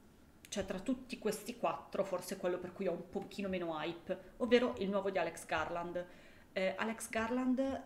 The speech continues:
ehm, regista che finora ha fatto in realtà fantascienza, ma con Annihilation è stato molto sul confine. Annihilation lo trovate su Netflix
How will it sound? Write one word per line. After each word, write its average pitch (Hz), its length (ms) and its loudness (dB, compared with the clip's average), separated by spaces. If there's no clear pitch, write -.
ehm, 180 880 -4
regista 247 400 -2
che 247 80 -6
finora 226 260 0
ha 247 40 0
fatto 202 240 -6
in 185 40 -6
realtà 190 280 -2
fantascienza, 180 760 -2
ma 170 340 -4
con 196 160 -2
Annihilation 196 720 -2
è 196 80 -2
stato 190 240 0
molto 202 340 4
sul 214 220 0
confine. 285 500 4
Annihilation 220 840 -2
lo 180 140 -4
trovate 214 300 0
su - 140 -8
Netflix 214 600 -4